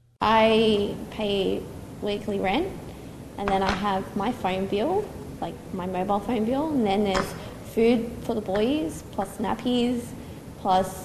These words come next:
just the essential everyday life things that we need,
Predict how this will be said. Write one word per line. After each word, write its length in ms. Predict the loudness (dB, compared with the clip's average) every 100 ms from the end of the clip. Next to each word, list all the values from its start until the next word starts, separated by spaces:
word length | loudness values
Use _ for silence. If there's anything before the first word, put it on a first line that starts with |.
| -12 -10 -6
just 180 | -4 -2
the 100 | -2
essential 580 | -2 -2 -2 0 0
everyday 640 | 0 0 -2 2 2 2 -2 -6 -12 -12 -10
life 340 | -4 0 0 -4 -6
things 280 | -4 -4 -4
that 160 | -6 -4
we 60 | -2
need, 380 | -2 0 -2